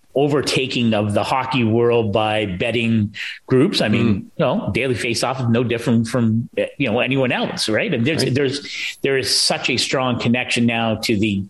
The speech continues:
Speaker 1: you know, the, the betting world and the world of the N H L. And you've got, you know, <laughs> Jared Bednar, the head coach in Colorado, w-, you know, won't discuss his lineup before game four.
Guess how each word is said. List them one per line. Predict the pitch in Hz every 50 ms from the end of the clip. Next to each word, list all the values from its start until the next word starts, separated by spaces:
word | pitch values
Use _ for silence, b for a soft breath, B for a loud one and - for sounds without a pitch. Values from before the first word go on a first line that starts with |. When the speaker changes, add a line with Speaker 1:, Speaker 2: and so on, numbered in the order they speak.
| B B B B B B B B
Speaker 1:
you | - 110 107
know, | 107 107
the, | 101 101 110 98 98 107 113
the | - - 117
betting | 101 90 123 123 123 131 123 117 113 104 107
world | 113 123 127 127 127 120 113 110 110 110 113 - -
and | 123 127 131 131 123 117
the | 117
world | 113 113 120 120 117 113
of | 107
the | 113 117 113
N | 110 110
H | 107 101 98 -
L. | 123 123 123 117 113 113 117 B B B B B B B _ -
And | 123 120 117 117 113 110 110 113 117 110 113
you've | 127 120
got, | 127 123 120 - - - -
you | 165 151
know, | 135 117 117 123 123
<laughs> | 127 127 101 - - - 196
Jared | 175 170 143 113 - - 156 151 151 131
Bednar, | 110 117 139 139 147 147 139 120
the | 127
head | 123 139 - -
coach | 151 131 -
in | - 113
Colorado, | - 127 117 120 120 120 123 127
w-, | 123 117 120 143 147 131
you | 123 127
know, | 110 113
won't | 117 117 135 - 127 113
discuss | 110 - - - 135 -
his | - 127 117
lineup | 120 120 117 120 127 127 139 143 135 110
before | 123 117 117 - 139 135 123
game | 113 127 127 123 113 104
four. | - 135 127 131 131 131 117